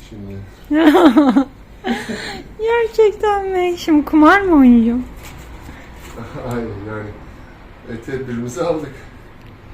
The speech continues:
Speaker 1: Şimdi iki tane ayrı ayrı kesim yapmayayım. Ama şöyle de bir şey yapayım. Eğer bunu buradan kesersem,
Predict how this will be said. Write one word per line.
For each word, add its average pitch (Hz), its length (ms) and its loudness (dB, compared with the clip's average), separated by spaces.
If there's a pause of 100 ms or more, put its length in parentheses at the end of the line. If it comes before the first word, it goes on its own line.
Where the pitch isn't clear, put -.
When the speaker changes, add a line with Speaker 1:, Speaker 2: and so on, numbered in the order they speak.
(720)
Speaker 1:
Şimdi 117 160 -10 (140)
iki - 100 -20
tane 135 240 -12
ayrı 131 220 -8
ayrı 135 180 -10 (120)
kesim 139 320 -18
yapmayayım. 139 400 -16 (1000)
Ama 160 140 -12
şöyle 139 340 -12
de 123 100 -14
bir 127 40 -18
şey 131 160 -16
yapayım. 117 340 -12
Eğer 123 220 -10
bunu 131 160 -14
buradan 135 280 -14
kesersem, 143 520 -18